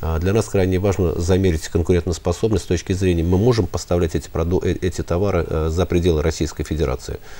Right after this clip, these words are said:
э, в Европу, в Китай, э, в Японию, э, в Индию. И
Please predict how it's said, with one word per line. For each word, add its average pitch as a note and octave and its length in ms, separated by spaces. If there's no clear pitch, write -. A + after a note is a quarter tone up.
э, D2+ 140
в D2 80
Европу, F#2 420
в - 80
Китай, D2+ 500
э, D2+ 320
в D2 40
Японию, D2+ 600
э, D2+ 140
в E2+ 160
Индию. D2+ 400
И F2 520